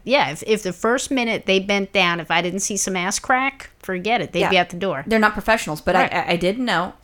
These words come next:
Speaker 2: I was too busy about, worried about our little boy. So they, they cleaned the drains, and the guy goes, "Oh, yeah, we did it. It's fine."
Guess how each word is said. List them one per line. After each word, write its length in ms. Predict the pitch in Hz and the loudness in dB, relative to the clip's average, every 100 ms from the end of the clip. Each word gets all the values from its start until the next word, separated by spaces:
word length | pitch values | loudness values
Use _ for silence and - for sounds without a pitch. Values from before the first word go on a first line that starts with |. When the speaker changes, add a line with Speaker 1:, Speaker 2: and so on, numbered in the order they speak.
| _ | _
Speaker 2:
I 60 | - | -6
was 100 | 165 | -4
too 120 | 240 | -2
busy 200 | 190 190 | -2 0
about, 280 | 175 180 - | 2 2 4
worried 220 | 180 175 | 2 2
about 200 | 175 170 | 2 2
our 120 | 185 | 2
little 160 | 190 214 | 0 -2
boy. 300 | 214 151 175 - _ - | -2 -2 -4 -10 _ -4
So 300 | 226 208 - - | 2 2 2 -6
they, 180 | 175 190 | 0 2
they 160 | 165 175 | 2 -4
cleaned 300 | - 254 269 | -2 -2 0
the 40 | |
drains, 440 | 233 185 180 185 - | 0 0 0 -4 -4
and 320 | 180 175 131 | -4 -4 -4
the 60 | 180 | -2
guy 120 | 160 | 0
goes, 140 | 160 | 0
"Oh, 80 | 196 | -2
yeah, 300 | 247 208 202 | 0 4 4
we 180 | 180 190 | 2 0
did 200 | 208 202 | 0 2
it. 120 | 185 | 0
It's 140 | 180 | -2
fine." 400 | - 202 190 190 | -2 0 0 -4